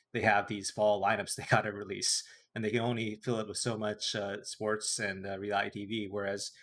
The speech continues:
everyone said Netflix was in a way better position, these analysts, because Netflix can just, uh,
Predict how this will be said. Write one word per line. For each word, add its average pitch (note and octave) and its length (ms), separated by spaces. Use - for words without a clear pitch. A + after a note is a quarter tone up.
everyone C3+ 300
said B2 140
Netflix B2+ 260
was G#2 120
in G#2+ 100
a G#2+ 60
way G#2+ 140
better G#2 200
position, G#2 420
these G2 140
analysts, G2+ 400
because G2+ 360
Netflix G#2 400
can G#2 120
just, G#2 420
uh, G2 300